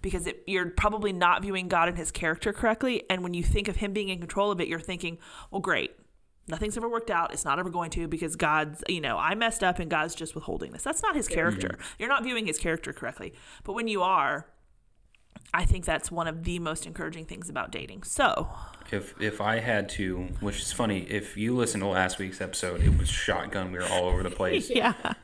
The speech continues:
Speaker 2: This time, I mean, we were sniper rifle precision, and I feel great about it because if I had to summarize everything we just said,
Speaker 1: Mm-hmm.
Speaker 2: that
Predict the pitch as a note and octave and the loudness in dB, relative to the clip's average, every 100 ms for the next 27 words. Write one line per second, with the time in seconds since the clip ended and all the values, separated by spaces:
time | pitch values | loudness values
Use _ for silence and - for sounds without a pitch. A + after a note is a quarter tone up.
0 | - - G#2 G#2 A2+ A2 A2 F#2 F2+ G2+ | -12 -8 -4 4 4 6 6 6 4 2
1 | G2 F#2 G#2 G2+ F2+ - G#2+ G#2+ G#2+ G2+ | 4 2 4 4 4 2 6 6 8 8
2 | G2 G2 - G2+ A2+ G#2 A2+ F#2+ F2 - | 6 4 -2 4 4 4 2 0 0 0
3 | G2+ - F#2+ F#2 F#2 F#2 - G#2+ - C#3+ | 0 4 2 4 2 2 -2 0 4 6
4 | G#2+ G2+ - G#2 A#2+ C3+ A2+ G2+ B2 G#2+ | 6 4 0 2 4 4 4 2 2 4
5 | F#2 F#2 G2+ G#2 F#2 F#2 F#2 F2+ F#2 - | 2 2 2 2 0 0 0 -2 -2 -2
6 | G#3 G#3 G#3+ G#3+ G#3 A#3 - - G#3 F#3 | 0 0 0 0 0 -2 -8 -12 -2 2
7 | - - | 2 0